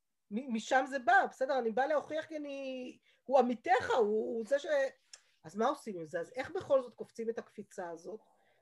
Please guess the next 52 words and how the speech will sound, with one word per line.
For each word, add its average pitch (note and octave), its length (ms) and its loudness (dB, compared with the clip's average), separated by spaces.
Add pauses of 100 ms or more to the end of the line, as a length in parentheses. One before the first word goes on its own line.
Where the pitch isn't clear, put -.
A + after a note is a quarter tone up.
אז E3+ 100 -12
טוב, G3 160 0
לא B3+ 100 4
נספיק D#4 300 -10
כבר A3+ 120 -2
לראות, G#3+ 240 -2
למרות G#3 200 -6
שזה F#3+ 140 -16
חשוב, F#3 360 -8
לראות G3+ 180 -8
את G#3 80 -14
המשנה G3+ 280 -10
ברורה, G3+ 220 -4
כי - 80 -10
המשנה C4 200 -6
ברורה, A#3+ 260 2
החפץ A#3 360 -6
חיים, G#3+ 380 -4 (540)
בעצם G#3+ 240 -4
חי A3 240 2
כבר A#3 100 -4
בתקופה G3 380 -6
של G#3+ 160 -8
חילון, F3+ 460 -4
בסדר? G#3 200 -4
הוא F#3 140 -2
יודע G#3+ 240 -2
טוב B3 240 -4
מאוד A3+ 180 0
שיש G3 180 -10
אנשים F#3+ 360 -10
שלא G3+ 180 -10
שומרים G3+ 300 -12
מצוות G3+ 320 -14
מסביבו, A#3+ 560 -6 (360)
והוא F#3 120 -4
מתמודד G3 440 2
מאוד A#3 240 0
חזק G#3+ 340 -4
עם F#3+ 120 -6
הדרך F3 1200 -4
הזאת, B3 200 -6
אבל A#3 80 -4
אני G3+ 80 -2
רוצה B3 180 -2
רגע A3+ 140 -2
לקפוץ A3+ 380 -6
לאחרוני F#3 920 -6
זמננו, F#3 340 -8
כי E3+ 60 -8
אנחנו E3+ 240 -14
ממש F3 220 -14